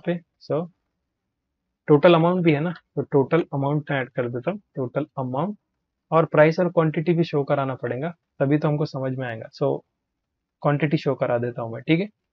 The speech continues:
Quantity, और इसमें हमारे पास है क्यू टी वाई सेव,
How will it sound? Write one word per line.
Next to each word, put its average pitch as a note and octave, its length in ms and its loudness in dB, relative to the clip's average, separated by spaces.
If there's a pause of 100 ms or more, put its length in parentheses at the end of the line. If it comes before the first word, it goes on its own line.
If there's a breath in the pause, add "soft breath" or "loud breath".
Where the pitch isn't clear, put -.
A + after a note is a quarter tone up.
(880)
Quantity, C3 920 -4 (300)
और C#3 180 6
इसमें D3 220 0
हमारे C3+ 220 0
पास B2 280 -4
है F#3+ 100 0
क्यू D3+ 300 0
टी D3 280 0
वाई C#3 300 -4
सेव, - 480 -2